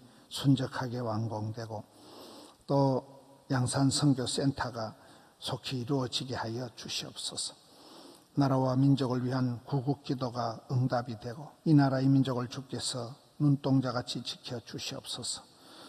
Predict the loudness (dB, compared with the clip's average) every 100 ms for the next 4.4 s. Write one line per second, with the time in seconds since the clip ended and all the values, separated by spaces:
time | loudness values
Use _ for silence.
0 | -18 -8 2 4 6 6 6 4 4 4
1 | 2 -4 -18 -8 2 8 8 6 0 -2
2 | -4 -8 -4 -2 0 -2 -4 -4 0 0
3 | 0 -2 -8 -8 -10 -10 -12 -8 -8 -10
4 | -10 -10 -8